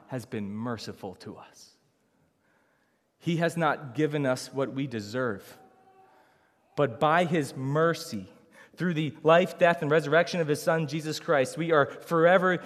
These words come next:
united with him, for there is no condemnation for those who are in Christ Jesus. Death no longer has a claim on us.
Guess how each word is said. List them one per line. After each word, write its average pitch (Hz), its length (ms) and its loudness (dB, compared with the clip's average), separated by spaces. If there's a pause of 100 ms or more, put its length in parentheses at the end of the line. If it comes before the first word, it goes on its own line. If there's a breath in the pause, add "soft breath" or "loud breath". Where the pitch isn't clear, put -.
united 165 600 6
with 151 260 2
him, 165 340 2
for 165 160 -2
there 180 180 0
is 170 180 2 (160 loud breath)
no 190 300 10
condemnation 175 880 4
for 170 120 -2
those 165 260 4
who 170 60 2
are 160 80 2
in 170 160 2
Christ 156 340 2
Jesus. 135 580 -6 (600 loud breath)
Death 202 240 8
no 208 100 8
longer 202 320 8
has 190 180 8
a 185 60 2
claim 196 480 4
on 131 240 2
us. 123 240 0